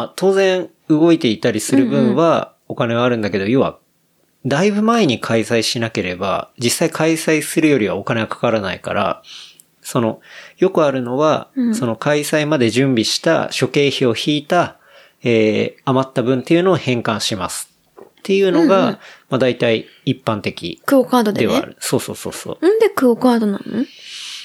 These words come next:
Speaker 1: 振り込みにするとさ、ほら、振り込みの手数料がかかったりとかするわけじゃん。
Speaker 2: あ、そうなんだ。
Speaker 1: だけど、クオカード買っ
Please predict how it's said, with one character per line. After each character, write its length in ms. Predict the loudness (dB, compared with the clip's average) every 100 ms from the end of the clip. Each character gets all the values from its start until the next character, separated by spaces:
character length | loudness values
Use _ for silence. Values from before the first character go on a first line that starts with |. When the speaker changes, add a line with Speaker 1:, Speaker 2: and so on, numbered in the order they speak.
| -16
Speaker 1:
振 160 | -2 0
り 60 |
込 120 | 2 2
み 120 | 0
に 100 | 0
す 140 | 0
る 120 | 0
と 100 | 0
さ、 300 | -4 -2 -4 -2
ほ 80 |
ら、 220 | -2 -4 -6
振 140 | -2 0
り 60 |
込 120 | 2
み 100 | 2
の 140 | 2 0
手 260 | -2 -2
数 300 | 0 4 4
料 220 | 4 0 -2
が 240 | -6 -10 _ -6
か 140 | -4
か 100 | -2
っ 160 | -4 -8
た 100 | -8
り 120 | -8
と 120 | -14
か 260 | -14 -14 -14 0
す 80 | 2 2
る 80 | 2
わ 120 | 2
け 100 | 2
じ 100 | 2
ゃ 40 | 0
ん。 0 |
Speaker 2:
あ、 40 |
そ 40 | -4
う 20 |
な 0 |
ん 40 |
だ。 60 | -10 -20 _ -4
Speaker 1:
だ 120 | -2
け 100 | 0
ど、 160 | -2 -2
ク 180 | 0 0
オ 80 |
カ 180 | 2 2
ー 20 | 2
ド 100 | 0
買 160 |
っ 40 | -2